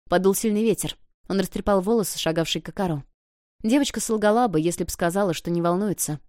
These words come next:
но всё-таки сегодня она вышла из дома с мыслью, что всё пройдёт прекрасно. И вдруг: "Привет!"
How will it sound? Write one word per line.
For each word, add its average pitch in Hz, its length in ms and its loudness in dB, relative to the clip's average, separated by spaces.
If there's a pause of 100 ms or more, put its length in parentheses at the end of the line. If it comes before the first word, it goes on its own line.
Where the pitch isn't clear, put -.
(120)
но 185 80 -4
всё-таки 185 280 -6
сегодня 196 380 -2
она 165 140 2
вышла 165 260 -2
из 160 100 0
дома 170 220 0
с - 100 -4
мыслью, 175 360 -4 (220)
что - 200 -2
всё 180 160 -4
пройдёт 165 360 -2
прекрасно. 147 540 -6 (400)
И 190 80 -2
вдруг: 170 360 -2 (520)
"Привет!" 220 420 2